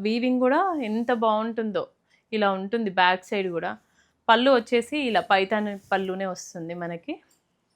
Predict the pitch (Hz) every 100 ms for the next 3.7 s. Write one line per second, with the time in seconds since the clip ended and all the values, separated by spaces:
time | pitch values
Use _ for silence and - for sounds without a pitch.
0 | _ _ _ _ - 185 - _ _ _
1 | _ _ _ _ _ _ _ _ _ _
2 | _ _ _ _ - 208 190 185 214 240
3 | 262 302 415 277 240 247